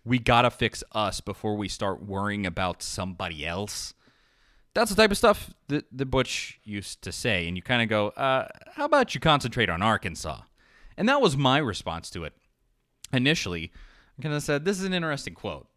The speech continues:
um, because Arkansas is the biggest game of Jeremy Pruitt's career, and we're gonna do a little Arkansas preview before the end of this show. I should have mentioned that, too, in the lineup. Gonna preview the Arkansas game, tell you a little bit about them, what might happen in this upcoming game. I'll give my prediction, but,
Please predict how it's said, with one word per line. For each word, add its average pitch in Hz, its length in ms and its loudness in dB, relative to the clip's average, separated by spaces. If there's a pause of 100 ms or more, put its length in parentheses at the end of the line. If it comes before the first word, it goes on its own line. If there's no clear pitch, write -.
(380)
um, 95 520 -2 (840)
because 117 680 0 (520)
Arkansas 185 340 6
is 87 60 -4
the 107 60 -6
biggest 90 280 -4
game 101 200 0 (120)
of 92 200 -4
Jeremy 95 280 -2
Pruitt's 82 380 -8
career, 82 300 -4
and 87 100 -4
we're 113 100 -2
gonna 104 180 -4
do 95 160 -4
a 92 40 -4
little 87 200 -4
Arkansas 82 580 -6 (260)
preview 170 380 0 (140)
before 110 240 -6
the 101 140 -4
end 98 80 -2
of 92 60 0
this 95 160 0
show. 104 400 -2
I 90 80 -4
should 151 160 -10
have 113 80 -10
mentioned 85 320 -10
that, 73 180 -10
too, 71 180 -10
in 69 140 -18 (200)
the - 180 -18
lineup. 78 260 -16 (260)
Gonna 98 140 -6
preview 82 300 -6
the 92 60 0
Arkansas 104 380 0
game, 90 260 -4 (100)
tell 98 120 -2
you 85 140 -4
a - 20 -6
little 80 140 -8
bit 76 100 -8
about 76 240 -8
them, 110 220 0 (1080)
what 117 120 2
might 101 180 2
happen 98 260 0
in 98 60 -4
this - 100 -6
upcoming 98 340 -2
game. 95 220 2
I'll 92 80 -2
give 90 140 -4
my 87 120 -2
prediction, 101 540 0
but, 90 320 -2